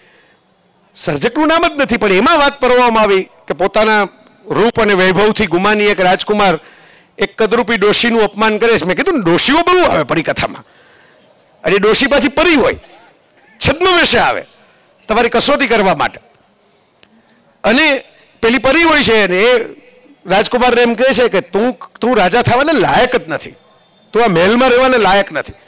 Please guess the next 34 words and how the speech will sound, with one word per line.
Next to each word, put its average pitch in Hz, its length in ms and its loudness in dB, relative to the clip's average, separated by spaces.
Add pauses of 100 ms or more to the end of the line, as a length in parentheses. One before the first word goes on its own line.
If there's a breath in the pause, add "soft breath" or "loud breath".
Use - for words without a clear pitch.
(460 soft breath)
જો 185 100 0
તને 233 180 2
એટલી 226 220 0
ખબર 254 280 2
ન 262 120 2
પડે 277 220 0
કે 269 300 -4 (200)
વૃદ્ધો 185 320 0
સાથે, 226 260 0
વડીલો 220 360 0
સાથે 226 280 -2
કેવી 214 200 -2
રીતે 226 200 -2
વાત 190 280 -2
કરવી 214 180 -2
એ 220 60 2
તમીઝ 208 340 -4
તારામાં 208 340 0
ન 220 40 -2
હોય, 226 300 0 (1000 soft breath)
તો 190 80 0
તું 208 100 0
પ્રિન્સ 240 440 0
છો 254 180 0
જ 208 40 -8
નહીં, 131 240 -8 (480)
તું 208 100 -8
જાનવર 277 460 0
છો." 170 300 -6 (140)
અને 180 160 -2
એમ 226 120 -2
કરીને 214 260 -2
એને 226 160 0 (260)
બિસ્ટ, - 420 -2